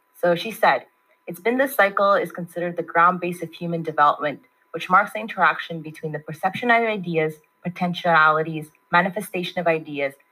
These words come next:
in the concrete material world. So we're shifting away from the Capricorn mindset of always having everything success-driven, money-driven,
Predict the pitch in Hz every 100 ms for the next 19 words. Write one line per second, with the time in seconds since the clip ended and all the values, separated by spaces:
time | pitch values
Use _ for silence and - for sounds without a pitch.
0 | _ _ 170 156 156 160 165 - 175 156
1 | 151 156 143 135 123 113 - _ _ _
2 | _ - 196 196 214 - - 277 269 220
3 | 175 175 175 156 156 165 165 - 175 170
4 | 160 156 147 160 - 156 - 135 165 160
5 | 175 175 160 165 165 156 151 156 156 147
6 | 147 147 - - _ _ - 170 - 185
7 | 170 170 - 160 160 151 143 _ _ 175
8 | 180 180 170 160 160 156 151 143